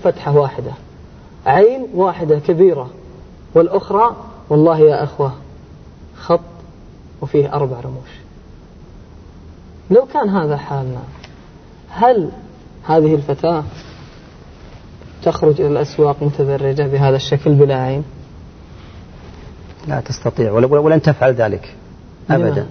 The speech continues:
Speaker 1: لماذا نعصي الله عز وجل بنقمه؟ طيب يوم الله سبحانه وتعالى كملنا وأعطانا النعم، أسبغ علينا النعم ظاهرة وباطنة، هل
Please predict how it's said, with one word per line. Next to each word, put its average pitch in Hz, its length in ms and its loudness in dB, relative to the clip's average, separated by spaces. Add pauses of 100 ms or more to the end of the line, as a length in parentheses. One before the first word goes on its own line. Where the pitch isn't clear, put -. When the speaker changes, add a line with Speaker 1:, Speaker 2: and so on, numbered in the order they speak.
Speaker 1:
لماذا 185 360 6
نعصي 175 340 4
الله 175 180 6
عز 156 340 4
وجل 156 260 6
بنقمه؟ 151 560 4
طيب 185 300 4 (300)
يوم 175 200 6
الله 214 200 6
سبحانه 196 340 0
وتعالى 175 360 2
كملنا 180 600 2 (720)
وأعطانا 180 520 4
النعم، 202 420 4
أسبغ 185 360 2
علينا 180 240 4
النعم 180 440 6
ظاهرة 220 440 2
وباطنة، 180 560 2 (480)
هل 233 440 0